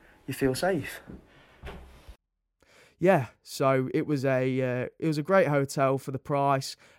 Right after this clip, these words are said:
I had a nice sleep there, and, um, I can't complain at all. You know,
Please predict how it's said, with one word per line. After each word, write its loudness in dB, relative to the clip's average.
I 0
had 0
a 0
nice 0
sleep -2
there, 0
and, -2
um, -2
I -4
can't 2
complain -2
at -8
all. 4
You -2
know, -2